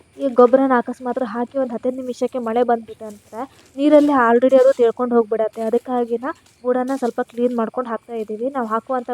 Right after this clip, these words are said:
ಗೊಬ್ರನ ತೃಪ್ತಿ ಆಗ್ಲಿ ನಮಗೂ ಕೂಡ, ಮತ್ತೆ ಅಡಿಕೆ ಮರಕ್ಕೂ ಕೂಡ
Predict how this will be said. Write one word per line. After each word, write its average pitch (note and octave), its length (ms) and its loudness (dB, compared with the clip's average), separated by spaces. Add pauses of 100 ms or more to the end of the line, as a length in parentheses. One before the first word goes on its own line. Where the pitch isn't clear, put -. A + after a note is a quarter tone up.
(120)
ಗೊಬ್ರನ A3+ 300 -6 (140)
ತೃಪ್ತಿ - 260 -12
ಆಗ್ಲಿ A#3 260 -6
ನಮಗೂ A3+ 300 -2
ಕೂಡ, A3+ 240 -8
ಮತ್ತೆ C4 220 -8
ಅಡಿಕೆ A#3 340 -10
ಮರಕ್ಕೂ A#3+ 240 -8
ಕೂಡ - 400 -16